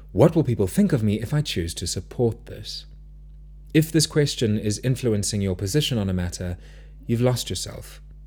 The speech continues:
It means that where you stand on an issue isn't determined by objective or critical analysis, but by the shallow pursuit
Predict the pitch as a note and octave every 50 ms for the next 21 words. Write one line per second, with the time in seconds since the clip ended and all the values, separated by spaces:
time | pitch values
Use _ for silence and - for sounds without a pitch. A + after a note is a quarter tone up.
0 | - - - - - - - - - - - - - - - - A2+ - - A2+
1 | A#2 A#2+ B2 A#2+ A2 - G#2+ G2 F#2 F#2 A2+ C3 C#3+ C#3 C#3+ C3+ B2 - - -
2 | C#3+ D3 D3 C#3 B2 A2+ G#2+ G#2+ A2 A#2 A#2 - - - F#2 F#2 F#2 E2 A2 G#2+
3 | D3+ C#3+ - A#2+ - - C#3 C3+ C3+ C3+ A#2+ G#2+ G2+ - G#2+ G2+ G2 F#2+ F#2+ F#2
4 | - - - - - - - A2+ G2+ F#2+ - A#2+ B2+ B2 - - A2 G2+ F#2+ F2+
5 | G2+ E2 G2 F#2+ F#2+ F#2 - D3+ D3 - - - G2+ F#2 F#2 G#2 B2 D3+ D#3 C3+
6 | - - - F#2 F#2 - - - - - - - - - - - - - - -
7 | - - A#2 - A#2 G#2+ G2 G#2+ - - - C3+ B2+ C3 B2+ - - C#3 - -
8 | - A2+ G2+ F#2+